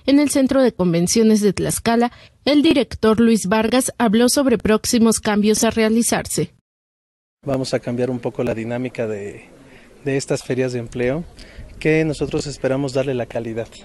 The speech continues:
Speaker 2: y lo que se merecen a la gente que está pidiendo empleo y también a la industria, que son los promotores para que obviamente tengan mayores ofertas y que la empresa o que la gente también llegue a los lugares indicados.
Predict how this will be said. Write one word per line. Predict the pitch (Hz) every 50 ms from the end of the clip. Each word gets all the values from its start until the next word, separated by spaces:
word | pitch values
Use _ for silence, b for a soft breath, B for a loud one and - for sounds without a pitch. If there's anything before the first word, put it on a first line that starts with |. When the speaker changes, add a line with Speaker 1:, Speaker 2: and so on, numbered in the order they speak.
| - - - - - B B B B B B -
Speaker 2:
y | - 135
lo | 135 131
que | - - 127
se | 117 - -
merecen | 127 120 123 120 139 139 - - 110 - - - - - B B B B B -
a | - 120
la | 117 117
gente | 113 - 143 131 131 - 156
que | - -
está | 127 - - 127
pidiendo | - - 117 123 117 120 127
empleo | 127 123 165 180
y | 185 185
también | - 151 143 151 165
a | 165
la | 151
industria, | 131 123 120 160 180 175 - - 123 113 - - B B B B B B B
que | - 139
son | 120 - 139 139
los | 143 139
promotores | - - 139 131 127 117 98 - 131 127 135 143 147 - - - B B B B B B B B -
para | - 120 117 117
que | 110 - - 131 120 120 -
obviamente | - 156 135 143 147 143 127 127 131 135 135 127 - 160 151 143 135 127 120 110 107 - B B B B - - - -
tengan | 139 131 139 131 123
mayores | 120 120 120 131 131 135 -
ofertas | 139 123 - 170 160 151 139 - 185 208 - - - B B B B B
y | - 170
que | 156 - 254
la | 233
empresa | 208 185 156 - 160 156 - - 190 202 226 - - -
o | - 127
que | - - 135
la | 127 131 120
gente | - - - 160 165 160 165 156
también | - 165 160 165 165 165 165 185 - B B B B B -
llegue | 139 156 185 190 180
a |
los | 143 127 120
lugares | 120 110 135 120 117 - -
indicados. | 107 113 107 - - - - - - -